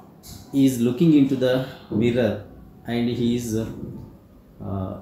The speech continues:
observing its own image keenly. So these are the things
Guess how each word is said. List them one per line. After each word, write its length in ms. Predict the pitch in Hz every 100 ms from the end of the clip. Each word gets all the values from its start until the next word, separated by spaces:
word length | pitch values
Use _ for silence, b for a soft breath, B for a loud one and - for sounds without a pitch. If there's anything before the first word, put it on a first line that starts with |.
| -
observing 840 | 117 110 139 143 151 160 165 -
its 220 | 131 - 131
own 300 | 123 135 151
image 420 | 143 120 123 143 175 - - -
keenly. 720 | - 123 123 123 113 107 104 - - - - - - - - _ - - _ - _ _ - - - _ - _ - - - 123
So 220 | - 175
these 240 | 135 147
are 140 | 156 143
the 180 | 139 -
things 540 | 139 165 - - -